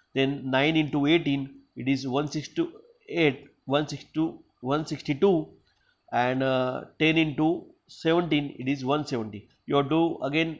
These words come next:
calculate for all these readings and finally sum up fx, and it is eight sixty. Then you have to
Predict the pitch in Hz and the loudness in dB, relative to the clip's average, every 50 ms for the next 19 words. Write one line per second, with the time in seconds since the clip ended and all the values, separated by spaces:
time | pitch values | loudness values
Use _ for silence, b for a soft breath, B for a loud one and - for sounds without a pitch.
0 | - _ - 135 135 131 139 143 135 131 - 135 123 - 123 131 131 131 131 135 | -16 _ -2 -2 0 2 0 0 -2 -2 -2 -2 -2 2 2 4 4 4 2 0
1 | 127 135 170 165 160 147 139 135 - - 120 123 127 127 131 B B B B _ | 0 0 0 0 0 -2 -2 -4 -8 -8 -6 -6 -6 -6 -8 B B B B _
2 | - 135 127 127 135 139 143 135 - 165 170 175 170 160 165 - - - 165 170 | 2 2 2 2 2 0 -2 0 0 2 4 6 4 4 4 0 -2 -2 -2 0
3 | - 156 135 131 - - - 117 127 131 127 135 170 190 - - - 139 160 156 | 2 0 0 0 -2 -6 -8 -6 -4 -2 0 2 2 0 0 -4 -4 -4 -4 -4
4 | - - - - - - 110 107 - _ _ _ _ b b b b b b b | -4 -10 -10 -10 -12 -16 -18 -18 -18 _ _ _ _ b b b b b b b
5 | b _ 143 170 175 175 175 170 175 170 165 156 147 135 170 190 240 269 262 | b _ 4 4 4 4 2 2 2 4 4 4 4 4 2 2 2 0 -4